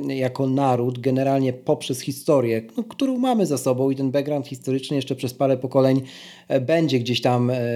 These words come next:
nas, e, ciągnął ku, ku dołowi, a nie ku górze. Potrzebujemy mieć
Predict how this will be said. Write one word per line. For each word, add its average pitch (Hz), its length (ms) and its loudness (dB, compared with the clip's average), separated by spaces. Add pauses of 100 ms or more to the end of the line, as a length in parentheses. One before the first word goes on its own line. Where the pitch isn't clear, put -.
(160)
nas, 127 460 0
e, 139 60 0 (420)
ciągnął 139 360 4
ku, 170 180 -4
ku - 240 -2
dołowi, 156 420 4
a 123 60 4
nie 127 160 2
ku 131 140 -4
górze. 127 380 2 (440)
Potrzebujemy 202 720 2
mieć 160 400 0